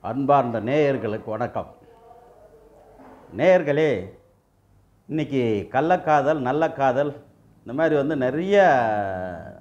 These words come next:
போயிட்டு இருக்கு. ஏன்னா, டி வில எதை எடுத்தாலும், social மீடியாஸ்ல பார்த்தாலும், எதில் எடுத்தாலும் இதுதான் போய்கிட்டு இருக்கு. இதுக்கு எல்லாத்துக்குமே என்ன காரணம்?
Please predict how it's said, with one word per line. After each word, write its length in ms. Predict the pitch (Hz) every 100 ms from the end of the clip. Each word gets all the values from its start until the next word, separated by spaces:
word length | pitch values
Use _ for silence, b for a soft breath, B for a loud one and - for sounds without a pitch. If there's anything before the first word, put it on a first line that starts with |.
| -
போயிட்டு 320 | 135 151 127 110
இருக்கு. 500 | 90 - - - 107
ஏன்னா, 320 | 143 139 -
டி 140 | 170
வில 200 | 170 147
எதை 180 | 127 151
எடுத்தாலும், 1000 | 151 139 143 139 143 143 143 139 127 120
social 460 | - 151 151 147
மீடியாஸ்ல 560 | 131 131 135 131 131 123
பார்த்தாலும், 540 | 123 123 135 131 131
எதில் 180 | 104 123
எடுத்தாலும் 460 | 135 123 120 123 135
இதுதான் 340 | 123 104 123
போய்கிட்டு 300 | 113 117 95
இருக்கு. 220 | - - _ _ _ _ _ - _ _ _ _ _ - - - - - - - - - - - - - -
இதுக்கு 420 | 139 135 135 135
எல்லாத்துக்குமே 680 | 165 208 170 151 156 190
என்ன 300 | 135 139 175
காரணம்? 500 | - 120 123 107 101